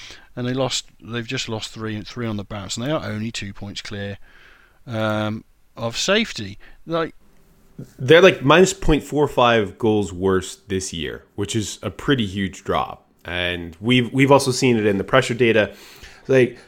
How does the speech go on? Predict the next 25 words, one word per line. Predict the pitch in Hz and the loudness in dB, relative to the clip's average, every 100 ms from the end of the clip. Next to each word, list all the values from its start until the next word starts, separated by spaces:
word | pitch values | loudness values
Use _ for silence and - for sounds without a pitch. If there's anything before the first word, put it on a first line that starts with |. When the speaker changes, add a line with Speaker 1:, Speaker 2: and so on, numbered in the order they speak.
| _ _ _ _ _ _ _ _ _ _ - | _ _ _ _ _ _ _ _ _ _ 2
Speaker 2:
you | |
know, | 117 | 6
I've, | 143 160 - | 6 6 4
I've | 175 | 4
been | 190 | 4
saying | - 185 | 4 2
this | 139 | 2
more | 123 131 | 2 4
and | 117 | 4
more | 113 120 | 4 2
because, | 101 104 107 95 - - | 0 -4 -6 -6 -10 -8
you | |
know, | 95 | -6
it | 90 90 | -6 -4
took | 117 | -2
me | 139 | 0
a | 117 | 0
long | 104 101 | 0 -4
time | 104 | -6
to | 90 | -8
think | - 98 | -10 -6
through | - 165 | 0 0
it, | 101 | 0
but, | 110 98 95 - | -2 -2 -4 -6
like, | 92 | -8